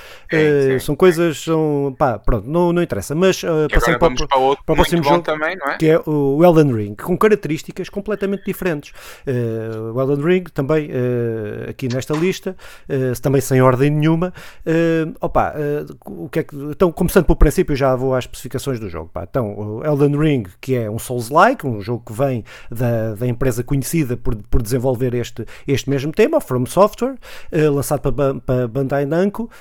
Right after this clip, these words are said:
Speaker 2: eh, multiplataforma, ou seja, isto saiu para todas as plataformas, tirando a Nintendo Switch.
Speaker 1: Uhum.
Speaker 2: Eh, opa, eh, é um jogo que, eh, na minha perspectiva, é, não se pode comparar, por exemplo, com o Ragnarok, com, ou com outro, com outros jogos,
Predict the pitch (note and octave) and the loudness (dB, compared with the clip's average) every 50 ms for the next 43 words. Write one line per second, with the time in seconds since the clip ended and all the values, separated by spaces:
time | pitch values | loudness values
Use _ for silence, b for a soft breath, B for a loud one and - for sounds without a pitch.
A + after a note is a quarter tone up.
0 | B B D3+ D3+ D3+ D3 C#3 C3+ D3 F3+ F3 - E3 - D#3+ C#3+ - C3+ - - | B B -2 0 2 2 2 4 4 4 4 6 6 6 6 6 4 0 -4 -4
1 | G2 F2 F2 G2+ G2+ - A2+ G2 A2+ A2 - - - C#3 C#3+ C#3+ - - C3+ - | -6 -6 -4 -6 -8 -6 -8 -8 -8 -10 -12 -8 -4 -2 -2 0 0 -2 -2 0
2 | - C#3+ B2+ B2+ B2 A#2 - B2 - - D3 C#3 - - - F3 D#3 D3 C#3+ C3+ | 0 0 0 0 -2 -2 -4 -6 -4 -4 -4 -4 -2 0 0 0 0 0 -2 -2
3 | - D3 C3+ C#3+ C#3 C3+ A#2+ B2+ C3 B2+ A#2+ B2+ A#2+ - B2+ A#2+ - - - G2 | -2 -2 0 0 0 0 -2 -2 -2 -2 -2 -4 -4 -4 -4 -6 -6 -8 -10 -12
4 | F2 - - - - - - - - - - - - - - - - - - - | -12 -14 -16 -20 -20 -20 -20 -20 -20 -20 -20 -20 -20 -20 -20 -20 -20 -20 -20 -20
5 | - - - F3 E3 E3 D#3+ D#3 D3+ C#3+ C3 B B B B B B B B - | -20 -10 -4 -2 2 4 4 4 4 4 0 B B B B B B B B 0
6 | F#3+ - - A#2+ G2+ - - - E3 E3 E3+ E3 E3+ - - - - - - - | 2 4 4 2 2 0 -2 -2 0 2 2 2 2 0 -4 -12 -20 -8 0 4
7 | G3+ G3 F#3+ C#3+ D#3 E3 C3+ B2 - - - - F#3 F3+ D#3 B2+ A#2 - - - | 6 6 6 4 4 2 2 0 -2 -8 -6 0 2 2 2 2 0 -4 -8 -4
8 | C#3+ C3+ C3+ C3 B2+ D3 E3 F3+ F#3 E3 D#3 - - - D#3+ D3+ D3 - D#3 C3+ | -2 -2 0 0 0 0 0 0 0 -2 -4 -4 -6 -4 -4 -4 -2 -2 -2 -2
9 | A2 G#2 G2+ G2+ B B B B B - - E3+ D#3+ F3 - G3 F3+ G#3 G3 - | -2 -4 -8 -10 B B B B B -6 -4 -2 -2 0 0 2 2 2 2 4
10 | - F#3+ E3+ - - E3 - D3 B2+ A#2+ - B2 C3 G#2+ A#2 G#2+ - - E3+ D#3+ | 2 0 0 2 0 0 0 2 2 2 0 0 -2 -2 -4 -6 -4 -2 -2 0
11 | C3 B2+ A#2+ A2+ A2+ A2+ A2 A2 A2+ A2+ G#2+ G2+ G2 G#2+ A2 G#2+ C#3 F#3 F#3 E3 | 0 0 -2 -4 -4 -6 -6 -6 -6 -6 -8 -8 -8 -8 -8 -4 0 0 2 2
12 | D3 D3+ D#3 D#3 D3+ - - - - A#2+ A2+ A2+ A2+ A2+ A2 A2 G#2+ A2 A2 G#2+ | 4 2 2 2 0 -2 -10 -12 -10 -8 -6 -6 -6 -6 -6 -8 -8 -8 -10 -12
13 | - - A#3+ F3+ - - D#3+ D#3+ D#3+ D#3 - - B2+ - - F#3+ F#3 F#3 F3 C#3+ | -6 -2 -2 0 0 0 2 2 2 2 0 -4 -8 -4 -2 0 2 2 2 2
14 | - - A2+ G#2 G#2+ G2+ F#2+ G2+ A#2 B2+ - | -2 -6 -8 -8 -6 -4 -6 -6 -8 -12 -18